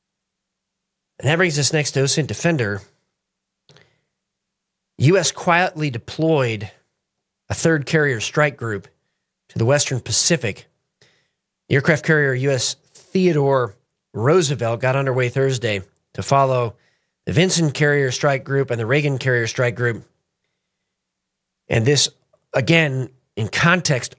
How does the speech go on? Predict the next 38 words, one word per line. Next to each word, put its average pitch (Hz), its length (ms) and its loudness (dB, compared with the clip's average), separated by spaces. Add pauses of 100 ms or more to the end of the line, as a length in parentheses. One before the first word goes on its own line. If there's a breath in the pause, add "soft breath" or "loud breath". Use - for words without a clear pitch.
on 160 260 2
the 143 60 -2
heels 170 500 0
of 131 140 0
the 131 120 0
election 143 440 0
in 117 140 -4
Taiwan, 127 800 0 (840)
where 143 340 2
the 123 360 -2 (800)
pro-independence 160 1200 2
party 107 480 -2 (160)
won. 123 440 0 (1160)
So, 147 360 2
and 160 120 -2
by 269 200 4
the 170 80 -4
way, 147 240 0
just 151 200 -4
as 123 120 -2
a 113 60 -2
side 139 280 2
note, 127 160 -4
in 143 140 -4
Taiwan, 156 680 0
when 139 220 -2
they 127 80 0
do 143 120 0
elections, 147 640 0 (100)
um, 107 280 -4
they 117 120 0
actually 127 300 -2
have 123 200 -2
everybody 127 420 0
look 113 320 -4 (100)
at - 140 -4
the 107 80 -4
ballots 117 520 0